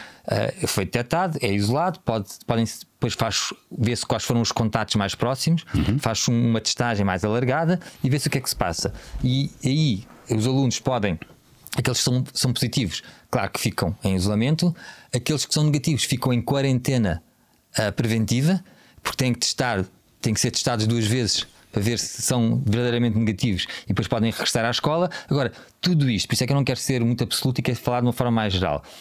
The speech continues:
Speaker 1: Ah, e o importante é que as regras estão estabelecidas e os diretores das escolas devem saber as regras. E o sistema de, a Direção-Geral de Saúde vai dar um apoio fantástico e tem dado um apoio fantástico. E por isso é que é preciso confiar nas instituições.
Speaker 2: Uhum.
Speaker 1: E, e o,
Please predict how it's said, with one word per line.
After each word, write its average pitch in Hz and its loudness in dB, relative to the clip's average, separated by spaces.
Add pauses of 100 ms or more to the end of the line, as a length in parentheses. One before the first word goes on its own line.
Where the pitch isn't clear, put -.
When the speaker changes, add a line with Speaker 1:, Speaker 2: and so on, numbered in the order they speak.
(300)
Speaker 1:
Ah, 117 -2
e 123 2
o 113 0
importante 170 0
é 131 0
que 117 0
as 113 0
regras 160 2
estão - -2
estabelecidas 104 0 (300)
e 104 0
os 95 2
diretores 101 0
das 110 2
escolas 135 0
devem 98 2
saber 113 0
as 113 2
regras. 78 0 (380)
E 107 2
o 107 2
sistema 135 0
de, 123 2
a 107 0
Direção-Geral 117 0
de - -8
Saúde 127 0 (220)
vai 113 2
dar 127 2
um 123 4
apoio 139 0
fantástico 135 0
e 113 -2
tem 131 2
dado 135 2
um - 2
apoio 139 0
fantástico. - -2
E - -20
por - -2
isso 104 0
é 113 -2
que - -4
é 127 2
preciso - -2
confiar 151 2
nas 156 2
instituições. 147 0
Speaker 2:
Uhum. 71 2 (400)
Speaker 1:
E, 165 0
e 139 2
o, 123 2